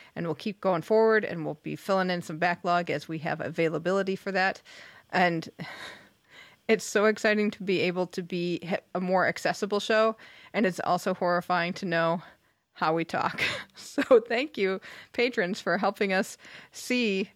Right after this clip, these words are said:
our run-on sentences and our incomplete sentences. And thank you, listeners, for putting up with this garble. <laughs> I don't even know. Like, I look at this and go, "Do we make sense? <laughs> Are we speaking English?"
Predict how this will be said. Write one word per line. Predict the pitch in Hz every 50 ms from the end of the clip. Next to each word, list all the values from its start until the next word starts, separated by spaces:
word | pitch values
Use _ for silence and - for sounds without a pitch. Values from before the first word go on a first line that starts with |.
| -
our | - 202 185 185 175
run-on | 160 165 180 196 190 190 190 190
sentences | - - 220 226 - 214 208 214 - 185 185 185 180 185 220 -
and | 185 180 170
our | 156 165 151
incomplete | - - 196 196 - - 208 - - 277 285 269
sentences. | - 277 240 254 233 220 240 - - 220 208 208 208 233 196 - - - - _ - - - - - - - - _ -
And | 202 214 185 180 170 170 180 -
thank | - 226 226 226 -
you, | 208 190 185 190 214
listeners, | 208 220 226 - - 180 160 156 165 - - - - - _ _
for | _ - 185 175
putting | - - 220 180 170 165
up | 170 160 - -
with | 170 180
this | - 170 - -
garble. | - - 208 202 175 180 - - - - - -
<laughs> | - - - - -
I | 233 294 403
don't | 427 349 302
even | 302 247 226
know. | 233 311 262
Like, | 226 233 240 233 -
I | 285 311
look | 285 330 415 -
at | 403 330
this | - - 254 -
and | 277 240
go, | 214 208 185 185 - - - - - - - - _ _ _ _ _ _ _
"Do | - 220
we | 269 427 508 440
make | 381 330 302
sense? | - - - 214 240 339 - - - - - - - - -
<laughs> | - - - - -
Are | - 285
we | 330 392 466
speaking | - - 392 339 - 285 - -
English?" | 202 247 302 - 427 440 - - -